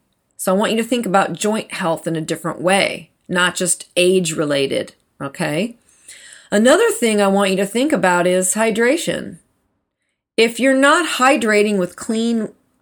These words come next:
water every day, um, all your other efforts are kind of useless, in my opinion.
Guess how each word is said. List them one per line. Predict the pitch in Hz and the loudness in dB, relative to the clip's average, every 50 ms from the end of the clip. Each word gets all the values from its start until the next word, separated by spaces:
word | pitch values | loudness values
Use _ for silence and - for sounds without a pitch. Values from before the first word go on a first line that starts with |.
| - | -8
water | - 185 185 214 240 214 170 165 160 165 - - | -4 0 2 2 2 2 2 0 0 -2 -2 -2
every | - 190 170 160 165 156 | -2 -2 0 0 -2 -2
day, | 151 151 151 165 - 170 185 190 190 _ _ _ _ _ _ _ _ _ _ _ _ _ _ _ _ _ _ - - _ - | -2 -2 -2 0 -2 -2 -4 -4 -8 _ _ _ _ _ _ _ _ _ _ _ _ _ _ _ _ _ _ -20 -8 _ 2
um, | 202 196 185 190 185 185 190 190 185 - _ _ _ _ _ _ _ _ _ _ _ _ _ _ _ - - - - | 2 4 4 4 2 2 0 -2 -4 -6 _ _ _ _ _ _ _ _ _ _ _ _ _ _ _ -14 -12 -6 -2
all | - 214 240 254 | 0 2 2 2
your | 240 233 226 233 | 4 4 2 2
other | 233 185 180 - 175 | 2 2 2 2 2
efforts | 190 214 208 - 180 147 139 - 180 | 2 2 2 0 -2 -2 -2 -4 -6
are | 170 | -4
kind | - 196 190 190 190 | -2 -2 0 0 0
of | 175 160 160 160 | 0 0 -2 -4
useless, | 170 175 185 185 - - - 147 - - - | -4 -4 -2 -2 -2 -2 -2 -2 -2 -2 -4
in | - - | -6 -4
my | 139 131 120 | -4 -4 -4
opinion. | 113 - - 156 - - - - - - | -4 -6 -8 -10 -10 -10 -10 -12 -12 -14